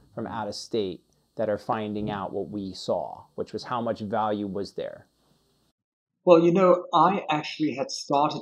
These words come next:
Speaker 2: doing a search about what is the ultimate place to settle, because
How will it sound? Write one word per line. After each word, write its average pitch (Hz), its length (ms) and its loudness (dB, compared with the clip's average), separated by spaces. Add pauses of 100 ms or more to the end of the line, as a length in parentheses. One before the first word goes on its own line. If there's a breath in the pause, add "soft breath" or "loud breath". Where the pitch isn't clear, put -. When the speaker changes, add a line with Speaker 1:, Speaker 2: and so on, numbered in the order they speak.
Speaker 2:
doing 131 280 0
a 117 60 0
search - 760 0
about 113 380 4 (320)
what 175 160 10
is 175 160 0
the 135 200 -6
ultimate 147 480 -4
place 127 340 -2
to 110 100 -10
settle, - 580 -2
because 123 480 0